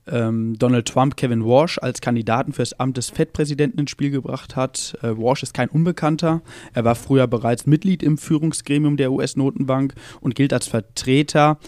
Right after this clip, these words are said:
einer restriktiven Zinspolitik. Und das war schon eine Überraschung, dass Kevin Walsh dann dort als, äh, Kandidat, ähm, ja, ins Spiel gebracht wurde. Das heißt, er steht eher für eine harte Linie, um die Inflation im Zaun zu halten und das notfalls auch auf Kosten von Wirtschaftswachstum.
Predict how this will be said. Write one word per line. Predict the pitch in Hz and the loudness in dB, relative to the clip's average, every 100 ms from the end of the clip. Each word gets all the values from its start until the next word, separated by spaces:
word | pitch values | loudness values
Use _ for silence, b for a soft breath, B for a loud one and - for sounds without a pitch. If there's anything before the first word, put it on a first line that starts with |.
| B | B
einer | 131 117 104 | -2 -2 0
restriktiven | 139 - - 185 - 175 180 | -2 -2 -4 -4 -4 -2 -2
Zinspolitik. | - 175 - 185 170 - 214 - | -2 -4 -2 -2 -2 -4 -6 -8
Und | - | -14
das | - - | -10 -6
war | - | -4
schon | - 139 | -2 4
eine | 120 | 4
Überraschung, | - 120 113 143 - 165 | 4 2 0 -2 0 2
dass | 120 117 | 0 -4
Kevin | - 127 127 | -2 0 0
Walsh | 117 127 - | 0 0 0
dann | 127 127 - B B | 0 -2 -4 B B
dort | - 117 127 - | 0 2 2 2
als, | 120 120 - | 0 0 -2
äh, | 117 | -4
Kandidat, | 113 123 113 113 113 117 - B B B | -2 0 0 2 2 0 -6 B B B
ähm, | - 117 110 110 110 113 - _ - | -2 0 2 2 0 -4 -14 _ -4
ja, | 113 - - | -4 -4 -8
ins | - | -6
Spiel | - 143 | 2 4
gebracht | 151 143 143 | 6 6 4
wurde. | 147 143 147 156 - B B | 6 6 8 6 2 B B
Das | - | 0
heißt, | 127 123 | 2 4
er | 131 | 2
steht | 131 - | 0 2
eher | 139 | 2
für | 135 | 4
eine | 120 104 | 2 2
harte | 131 165 | 2 2
Linie, | 143 151 156 160 160 151 - | 2 4 4 4 2 -2 -8
um | 110 | -8
die | 110 | -6
Inflation | 127 117 113 - 180 | -4 -4 0 4 4
im | 143 | 4
Zaun | 143 143 | 2 0
zu | - 127 | 0 2
halten | 127 135 - 135 | 2 2 2 0
und | 123 - | 0 -2
das | 117 - | -2 2
notfalls | 139 135 127 | 4 4 0
auch | 120 | 0
auf | 113 | -2
Kosten | - 139 131 | -2 -2 -2
von | 123 107 | -4 0
Wirtschaftswachstum. | 135 - - 156 151 - 180 190 | 0 -2 -6 -6 -6 -2 0 0